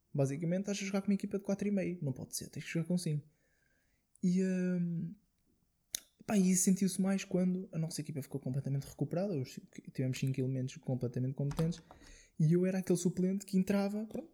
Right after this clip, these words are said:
de, entrava duas vezes no campo para, ou para substituição, ou para, ou para dar algum ritmo ao jogo. Opá, pronto, aquela... E aconteceu que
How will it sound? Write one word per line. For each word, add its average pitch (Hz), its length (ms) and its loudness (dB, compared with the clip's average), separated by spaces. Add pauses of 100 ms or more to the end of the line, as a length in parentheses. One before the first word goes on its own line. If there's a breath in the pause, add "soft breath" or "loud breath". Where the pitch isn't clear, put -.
de, 131 320 -6
entrava 127 340 0
duas 135 200 0
vezes 139 180 0
no 143 80 2
campo 175 240 0
para, 117 260 -2 (300 loud breath)
ou - 80 -4
para 123 160 -2
substituição, 139 720 -2
ou 131 80 -2
para, 127 240 0
ou - 100 -8
para 131 440 0
dar 135 200 -2
algum 131 200 2
ritmo 135 300 0
ao 123 60 0
jogo. 165 260 -2
Opá, 185 280 -4
pronto, - 240 -6
aquela... 143 400 -4 (960 soft breath)
E 196 200 2
aconteceu 208 600 4
que 214 580 2